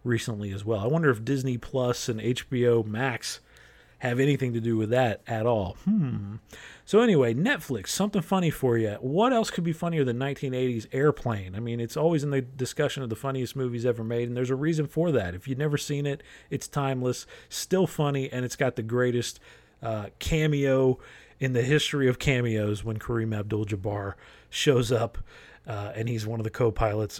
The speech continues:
on the airplane. Just a brilliant, brilliant movie, full of s-, of completely earnest performances that would be, <laughs> would fit right in, in any drama, um,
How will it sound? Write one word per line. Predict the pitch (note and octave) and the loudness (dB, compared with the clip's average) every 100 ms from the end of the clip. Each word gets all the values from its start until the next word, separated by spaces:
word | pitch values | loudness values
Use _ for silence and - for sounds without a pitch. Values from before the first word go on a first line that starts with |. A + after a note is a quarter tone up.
| - | -4
on | A2+ A2 | -2 -2
the | G#2+ | -2
airplane. | G#2 G#2 - G2+ G2 | -2 -4 -6 -8 -4
Just | A#2+ - - B2+ | -2 -2 -6 -8
a | |
brilliant, | A#2 A2+ A2+ C#3+ F3+ F3 B2 A2 - | -6 -6 2 4 6 6 2 -2 -6
brilliant | A#2+ C3+ C#3 A#2 A2 | 2 6 6 4 0
movie, | A#2 A2+ G#2+ G#2 - - | -2 -2 -2 -6 -10 -20
full | - - F3 G3 F3+ | -20 -4 2 4 4
of | A#2 G#2 | -2 -6
s-, | - - - | -6 -8 -6
of | A#2 A2 G#2 A#2 - | -2 -2 -4 -10 -4
completely | C#3+ B2 - G#3 A#3 G3 D3 C3+ | -4 -2 0 2 2 2 0 2
earnest | D#3 D#3 D3 - | 4 4 4 0
performances | B2 - C3+ C3 - A#2+ | -4 -2 -2 -2 -2 -2
that | A#2 | -2
would | A2+ A2+ | -2 -2
be, | A2+ A2+ G#2+ - C#3+ - | -2 -4 -4 -12 -16 -16
<laughs> | - - - | -18 -16 -2
would | E3 C3+ | 0 0
fit | - F#3+ E3 | 2 2 4
right | D#3+ E3 | 6 6
in, | D3+ D3+ | 6 4
in | C3+ | 2
any | C3 D#3 C#3+ | 0 0 0
drama, | A#2 A#2+ B2 B2+ B2 G2+ G2 - - - - - - | 0 0 0 0 -2 -4 -6 -10 -20 -20 -20 -20 -8
um, | A#2 A2 G#2+ G#2 G#2+ | -4 -2 -2 -6 -8